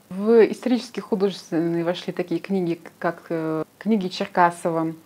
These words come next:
"Конь рыжий" и "Чёрный тополь", э, Хаггарда "Элик Светлоокий", Радищев "Из Петербурга в Москву", три книги Филиппа Грегори: "Вечная принцесса", "Три сестры", "Три королевы"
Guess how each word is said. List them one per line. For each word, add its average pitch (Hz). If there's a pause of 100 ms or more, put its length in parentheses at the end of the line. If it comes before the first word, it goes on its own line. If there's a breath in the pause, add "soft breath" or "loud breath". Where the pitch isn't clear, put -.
(240 loud breath)
"Конь 233
рыжий" 175 (120)
и 175 (560)
"Чёрный 175
тополь", 160 (840 loud breath)
э, 160
Хаггарда 175
"Элик 208
Светлоокий", 180 (200)
Радищев 220 (180)
"Из 220
Петербурга 190
в 160
Москву", 160 (200)
три 247
книги 220
Филиппа 185
Грегори: 156 (1800 soft breath)
"Вечная 214
принцесса", 175
"Три 190
сестры", 180
"Три 190
королевы" 156